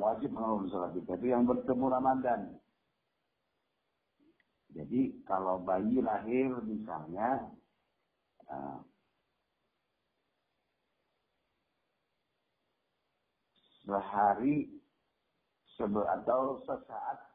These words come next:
sebelum hari raya, tapi dia sempat berada di dalam bulan Ramadan,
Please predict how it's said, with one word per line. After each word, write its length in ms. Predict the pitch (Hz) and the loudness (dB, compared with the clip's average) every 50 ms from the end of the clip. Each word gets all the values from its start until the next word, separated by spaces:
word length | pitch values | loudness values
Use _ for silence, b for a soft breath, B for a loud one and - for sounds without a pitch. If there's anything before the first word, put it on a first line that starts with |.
| _ _ _ | _ _ _
sebelum 480 | 156 135 120 120 120 117 131 131 131 123 | -8 -6 -4 -6 -4 -4 -2 -2 -2 -2
hari 240 | 123 127 123 127 | -4 -4 -2 2
raya, 480 | 135 135 135 143 135 123 104 - - - - - _ _ _ _ _ _ _ _ _ _ - | 4 4 6 6 4 2 2 0 -2 -6 -12 -20 _ _ _ _ _ _ _ _ _ _ -4
tapi 240 | 107 110 - 151 139 | -4 -2 -2 -4 -2
dia 240 | 139 151 175 185 185 - | 0 2 2 2 0 -2
sempat 400 | - 131 113 110 110 143 147 - - 117 | -6 -14 -14 -6 -4 -4 -4 -4 -6 -4
berada 560 | 123 131 123 107 104 110 113 123 135 147 143 135 | -2 0 2 4 4 4 4 2 0 0 0 0
di 320 | 139 147 151 151 143 - - - _ _ _ - | 0 0 0 0 -2 -6 -10 -14 _ _ _ -6
dalam 400 | 113 110 107 110 120 127 127 123 | -4 -2 0 0 0 0 -2 -2
bulan 160 | 123 117 113 | -4 -4 -4
Ramadan, 560 | 113 113 110 113 113 113 110 110 117 110 | -2 -2 0 0 0 0 0 2 2 2